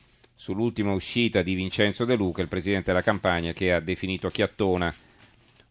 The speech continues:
una consigliera del, eh, del Movimento cinque Stelle. Scrive il Fatto Quotidiano, sopra la testata, Vincenzo De Luca, sgovernatore di Campania, dà della chiattona a Valeria Ciarambino, capogruppo del Movimento cinque Stelle. Lui invece è un uomo bellissimo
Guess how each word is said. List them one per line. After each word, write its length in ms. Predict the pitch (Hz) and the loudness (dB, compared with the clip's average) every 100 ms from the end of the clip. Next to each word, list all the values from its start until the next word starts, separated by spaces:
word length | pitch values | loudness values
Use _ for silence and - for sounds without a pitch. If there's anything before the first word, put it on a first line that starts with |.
| - | -8
una 300 | 98 101 101 | -2 0 0
consigliera 920 | 110 107 - 101 98 98 92 90 87 | 0 -2 -2 -2 2 4 6 4 2
del, 600 | - 82 95 92 90 90 - | -2 -2 0 2 0 -2 -4
eh, 440 | - 90 85 80 80 | -6 -4 -4 -4 -4
del 140 | 92 | -2
Movimento 500 | 98 98 98 98 101 | 0 0 0 -2 -4
cinque 340 | - 98 92 | -6 -6 -2
Stelle. 520 | 101 - 98 90 85 87 | -4 0 2 2 0 -2
Scrive 260 | - 117 | -2 0
il 80 | 107 | 2
Fatto 320 | - 107 117 | 4 2 2
Quotidiano, 480 | 98 101 104 104 95 | -2 -2 0 0 0
sopra 260 | 87 113 113 | 0 0 4
la 120 | 117 | 4
testata, 460 | 131 - 113 90 | 2 2 4 4
Vincenzo 600 | 87 98 98 123 113 - | 0 -4 0 2 0 -2
De 140 | 104 110 | 0 2
Luca, 340 | 117 107 90 | 2 2 2
sgovernatore 800 | 80 85 107 107 101 107 123 110 | 0 0 2 4 2 0 2 2
di 80 | 98 | 4
Campania, 560 | 127 117 113 101 92 | 2 4 4 4 2
dà 160 | 92 107 | 4 4
della 180 | 95 92 | 4 2
chiattona 400 | - 95 120 101 | 0 -2 0 0
a 60 | |
Valeria 500 | 87 101 110 98 87 | 2 4 4 4 2
Ciarambino, 640 | 87 104 101 117 104 92 85 | 0 2 2 0 -2 -2 0
capogruppo 580 | 95 98 104 107 95 98 | 0 0 0 -2 0 0
del 120 | 98 | 0
Movimento 480 | 98 98 101 95 104 | 0 0 0 -2 -4
cinque 300 | 101 92 98 | -4 -2 -2
Stelle. 360 | - 107 82 | 2 0 2
Lui 220 | 87 110 | 2 2
invece 340 | 98 98 110 - | 2 4 2 2
è 20 | |
un 60 | 98 | 0
uomo 260 | 110 92 | 2 2
bellissimo 680 | 95 117 98 87 - 85 82 | 0 0 0 -2 -4 -6 -6